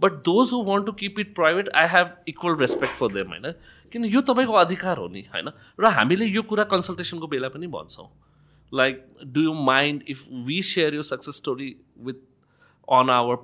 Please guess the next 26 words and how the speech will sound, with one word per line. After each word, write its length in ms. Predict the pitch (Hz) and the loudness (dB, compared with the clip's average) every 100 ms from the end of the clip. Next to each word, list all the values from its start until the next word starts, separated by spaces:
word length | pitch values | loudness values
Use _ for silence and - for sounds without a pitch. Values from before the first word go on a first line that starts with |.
| - | 2
platforms, 680 | 113 - - 110 120 - - | 2 2 -6 -6 -6 -8 -8
on 220 | 113 107 | -8 -4
our 340 | 104 107 104 101 - _ - | -2 0 -2 -4 -10 _ -4
websites 720 | 110 107 - 98 98 95 - | -2 0 -2 -4 -4 -6 -8
or 160 | 101 98 | -8 -8
maybe 160 | 101 | -8
social 380 | 110 117 110 110 101 | -6 -6 -6 -10 -12
media," 280 | 92 95 104 | -14 -14 -16
होइन? 300 | 104 - 143 _ _ _ _ _ _ _ _ _ _ _ - | -16 -20 -20 _ _ _ _ _ _ _ _ _ _ _ 2
And 260 | 156 151 151 - _ _ - | 4 4 0 -10 _ _ -6
even 120 | 185 | 0
if 180 | 247 247 | 2 2
you 60 | 226 | 0
say 280 | - 220 208 | 0 0 0
no, 260 | 165 202 | 2 0
it's 180 | 214 - | 0 -2
not 200 | 240 254 | -2 -4
going 160 | 226 220 | -8 -10
to 80 | |
change 520 | 202 - 165 170 190 170 | -10 -6 -2 -2 -4 -8
your 120 | 165 | -10
treatment 500 | 165 165 - 151 143 | -10 -14 -10 -10 -8
here 200 | 117 113 | -10 -10
at 120 | 110 | -10
Folidom। 580 | - 90 87 - - - | -8 -8 -8 -8 -4 -2
Like, 180 | 113 | -4